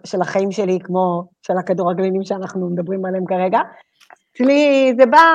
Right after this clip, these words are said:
בנוסף לעבודה, לחיים, למשפחה, ואנחנו עושים את זה בעיקר בתור, אה, הוואי ו-, ותחביב. משתדלים לקש-,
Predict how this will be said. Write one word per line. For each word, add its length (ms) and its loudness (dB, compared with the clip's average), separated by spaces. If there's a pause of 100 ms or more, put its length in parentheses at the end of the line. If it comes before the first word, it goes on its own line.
(140)
בנוסף 480 2
לעבודה, 460 4 (140)
לחיים, 400 -2
למשפחה, 720 -4
ואנחנו 300 -6
עושים 220 -8
את 80 -8
זה 80 -6
בעיקר 420 0 (460)
בתור, 400 4
אה, 420 2
הוואי 380 4
ו-, 800 -2
ותחביב. 600 -4 (920)
משתדלים 460 0
לקש-, 260 -2